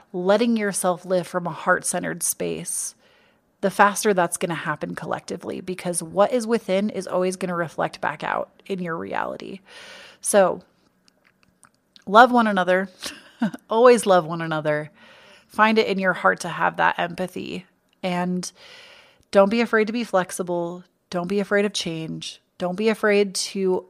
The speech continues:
understand your values a little bit deeper and to challenge yourself to understand them a little bit more. Know that meeting aggression with aggression is not going to be a good outcome for anyone involved. <laughs> And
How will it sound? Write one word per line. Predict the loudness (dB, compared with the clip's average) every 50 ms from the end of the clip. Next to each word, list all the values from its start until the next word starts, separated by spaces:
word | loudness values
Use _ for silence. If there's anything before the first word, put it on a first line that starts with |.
| _ -8
understand | -4 -2 -2 -4 -2 -2 0 0 0 0
your | -2 -4 0
values | 2 4 4 4 2 2 0 0 0
a | 0 0
little | 0 0 -2 -2
bit | -2 -4 -4
deeper | -4 -8 -8 -6 -4 0 0
and | 0 0 -2
to | -4 -4
challenge | -4 0 2 2 2 2 -2 -4 -4 -2
yourself | -4 -2 0 2 2 2 2 0 0
to | -2 -2
understand | -2 -2 -4 -6 -8 -8 -8 -6 -6 -6 -6
them | -6 -6 -6
a | -6
little | -4 -4 -6 -6
bit | -6 -8 -8 -8
more. | -8 -8 -8 -8 -8 -8 -10 -12 -14 -18 -20 -20 -20 -20 -20 -20 -20 -20 -20 -20 -20 -20 -20 -20 -12 _
Know | 0 2 4 4 4
that | 4 4 2
meeting | 4 4 4 4 4 4
aggression | 2 4 4 4 4 4 2 0 2
with | 2 2 0
aggression | 0 0 2 2 2 2 0 -2 -2 -2
is | 0 -2 -2
not | -2 -2 0 2 2 2 0
going | 0 -2 -2 -2 -2 -4
to | -4 -6
be | -4 -4 -2 -2 0 0 0 -2 -2 -4 _ -6
a | -2
good | 2 2 4 6
outcome | 6 4 4 2 0 0 0 0 0
for | 0 0 2 2
anyone | 2 2 2 2 2 2 0 0
involved. | -2 -4 -2 -2 0 2 2 2 2 2 -2 -6 -10 -10 -14 -4 -2
<laughs> | -2 -2 -2 -6 -10 -10 -14 _ -20 -18 -18 -18 -20 -20 -20 -20 _ _ _ _ _ _ _ -4
And | -2 0 0 0 0 0 -2 -4 -6